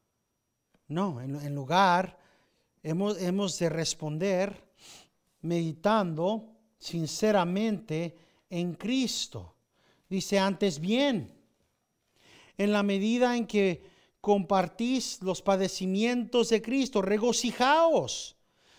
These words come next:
para que también en la revelación de su gloria os regocijéis con gran alegría". Esto es lo que dice, gócense,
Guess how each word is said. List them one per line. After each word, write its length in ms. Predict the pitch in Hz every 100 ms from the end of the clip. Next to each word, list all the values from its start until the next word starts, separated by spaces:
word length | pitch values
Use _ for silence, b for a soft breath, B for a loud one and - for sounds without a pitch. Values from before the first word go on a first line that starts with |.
| _
para 320 | - 226 220
que 140 | 220 220
también 600 | 220 202 196 214 247 262
en 100 | 233
la 100 | 214
revelación 640 | 196 202 196 190 - 233 240
de 100 | 240
su 120 | 233
gloria 380 | 190 190 208 202
os 80 |
regocijéis 920 | 196 190 190 180 202 - 214 226 220 - B B B
con 260 | 190 190
gran 400 | 180 208 240 240
alegría". 840 | 226 214 202 190 180 226 208 135 160
Esto 240 | 175 220
es 160 | 202 - b b
lo 160 | 226 226
que 160 | 214
dice, 460 | 208 240 - 160 131
gócense, 1000 | 139 220 285 269 - 220 180 - 180 117